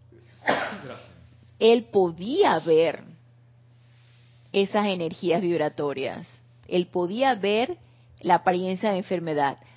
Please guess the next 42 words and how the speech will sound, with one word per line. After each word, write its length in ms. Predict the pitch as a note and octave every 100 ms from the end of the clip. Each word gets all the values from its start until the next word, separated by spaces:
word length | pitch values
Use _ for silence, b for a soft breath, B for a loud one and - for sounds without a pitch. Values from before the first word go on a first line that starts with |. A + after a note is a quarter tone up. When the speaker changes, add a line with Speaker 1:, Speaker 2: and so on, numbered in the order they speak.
| b
Speaker 2:
mas 220 | D#3+ E3+
él 180 | G3 G3
no 100 | G3
se 140 | G3 G3
iba 140 | F3+
a 140 | F3+
permitir, 960 | - F#3+ F3 F3 E3+ E3 - G#3 F3+ D#3+
no 140 | E3
se 140 | G3 G#3
iba 120 | F#3+
a 40 |
dar 120 | F#3
el 140 | G3+ G3
permiso 720 | - E3 F3+ F#3+ A3+ C4+ C#4+
de 140 | B3
conectarse 640 | - D#3+ D#3 - F3+ A3+ G3+
con 160 | D#3+
ese 200 | D#3+ -
estado 260 | G3+ F3+ F3
vibratorio. 640 | F3+ D#3 D3+ D#3+ C#3+ D3
Él 140 | F3 F#3
iba 140 | G#3+
a 40 |
seguir 280 | - F#3 A3
elevando 500 | C4 F3 G#3 D#4 A3
su 120 | -
actividad 360 | F3 E3 E3+ D#3+
vibratoria. 640 | F3+ E3+ D#3 D3+ D3 D3 - B B B B B
Entonces, 500 | F#3 F3+ G#3 A#3+ D4+ - B B B
¿con 200 | A#3 A#3
qué 200 | D#4 F#4
se 160 | F#4 D#4+
iba 160 | D4+
a 60 | D#4
conectar 520 | C#4 A3 G#3+ B3 B3
esa 240 | B3+ D4 D#4
actividad 300 | C#4+ A#3 A3+
vibratoria 460 | B3 A3+ A#3 B3 C4+ - - -
súper, 560 | B4 A4+ - A#4+ - -
súper 520 | - - F#4+ - G#3 -
elevada, 800 | A#3 A3 G#3+ A#3+ B3+ C#4 - -
prácticamente 880 | - - C4+ G#3 G#3 A3 B3+ B3 -